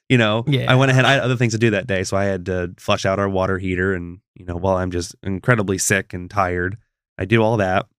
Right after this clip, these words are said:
Speaker 1: and, uh, end my day with cutting a little hole in my wall <laughs> so that I could get a wrench in to take this
Speaker 2: <laughs>
Speaker 1: faucet off. So if you're a renter,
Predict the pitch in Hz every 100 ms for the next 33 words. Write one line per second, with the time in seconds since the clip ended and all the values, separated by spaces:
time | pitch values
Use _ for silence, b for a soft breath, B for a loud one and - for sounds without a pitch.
0 | _ - 101 95 92 92 90 113 107 104
1 | 98 98 95 95 92 - - 101 98 101
2 | 104 98 110 101 95 95 92 87 92 107
3 | _ _ - - - 117 113 107 117 120
4 | 120 127 120 104 117 120 B B _ 113
5 | 104 127 127 120 117 - - - - 120
6 | - 104 107 104 - - 143 139 160 180
7 | 175 165 185 - 92 98